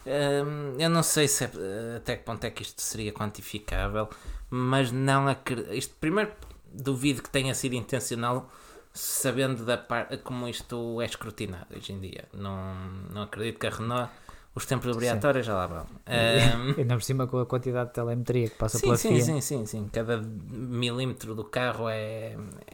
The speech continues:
Speaker 1: é, é, é monitorizado. Depois, não acredito que o Daniel Ricciardo tirasse uma vantagem por aí além, que pudesse ser penalizado em cinco lugares. Já era muito, se calhar.
Speaker 2: Pois,
Speaker 1: Hum,
Speaker 2: é que
Speaker 1: desqualificado.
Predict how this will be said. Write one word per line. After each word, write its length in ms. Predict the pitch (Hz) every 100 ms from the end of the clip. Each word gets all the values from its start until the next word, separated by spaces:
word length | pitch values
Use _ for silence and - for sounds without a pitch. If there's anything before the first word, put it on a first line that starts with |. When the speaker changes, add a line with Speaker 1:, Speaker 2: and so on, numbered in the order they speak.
| -
Speaker 1:
é, 300 | - 104 - -
é, 340 | 135 117 123
é 40 | 117
monitorizado. 840 | 123 127 117 117 110 95 101 - - - - - -
Depois, 720 | 131 165 - 165 113 104 - -
não 220 | 156 180
acredito 760 | 185 185 180 165 104 - - 107 -
que 100 | 131
o 140 | 123
Daniel 260 | 127 131 131
Ricciardo 480 | 131 - 139 143 - - _ _ - - - -
tirasse 580 | 143 143 143 139 - 139 143 143 143 143 - - - -
uma 220 | 147 147
vantagem 760 | 131 147 135 - 143 143 135 143
por 260 | 139 147 139
aí 160 | 139
além, 340 | 135 135 156 135
que 80 |
pudesse 360 | - 117 127 120
ser 80 | 135
penalizado 880 | - 127 127 120 123 123 120 120 117
em 400 | 117 117 117 117
cinco 340 | - 117 -
lugares. 600 | 95 - - 110 - - - _ -
Já 160 | 123
era 160 | 127 127
muito, 340 | 117 120 107
se 100 | -
calhar. 400 | 110 104 101 92 - - - -
Speaker 2:
Pois, 180 | 220 220
Speaker 1:
Hum, 680 | 127 123 120 110 110 110 110
Speaker 2:
é 60 | 110
que 20 |
Speaker 1:
desqualificado. 840 | 202 - 151 143 143 - 139 139